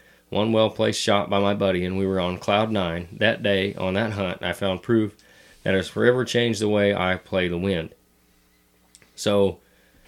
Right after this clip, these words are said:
he talks about there, um, he hadn't even originally planned to hunt that stand on that particular wind, but because of the scouting he'd done preseason, he realized that he could get in there. That would be the best time to hunt it, was on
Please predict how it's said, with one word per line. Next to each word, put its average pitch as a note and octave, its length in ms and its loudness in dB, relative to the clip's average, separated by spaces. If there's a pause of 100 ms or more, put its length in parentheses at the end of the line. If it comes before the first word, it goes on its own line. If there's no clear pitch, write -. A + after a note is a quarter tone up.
he B2+ 160 -4
talks G#2 420 -4
about F#2+ 420 -2
there, G2 480 0 (340)
um, - 160 -16 (260)
he A#2+ 180 -2
hadn't A2 220 0
even G2+ 220 0
originally F#2 540 0
planned G2+ 380 -2
to E2 60 -2
hunt A#2+ 260 0
that F2 180 -2
stand E2 580 -4 (320)
on F2 220 -4
that F#2 240 -4 (120)
particular F#2 560 -6
wind, F#2+ 460 -2
but F#2+ 180 -4
because G2 320 -4
of F2+ 80 -6
the F2 260 -6 (480)
scouting A#2 420 2
he'd G#2+ 140 0
done F#2 180 0
preseason, G2 600 -2 (640)
he A2+ 160 2
realized F#2+ 560 4
that F2 380 0 (640)
he G2 160 -4
could F2 180 -8
get G2 140 0
in G2 160 2
there. F2+ 160 0
That G2 140 2
would G2 120 -2
be G#2 80 2
the G2 80 -2
best F#2+ 240 0
time F#2 160 -2
to E2+ 60 -2
hunt A#2 160 2
it, - 60 -4
was F#2+ 140 -2
on F2+ 240 0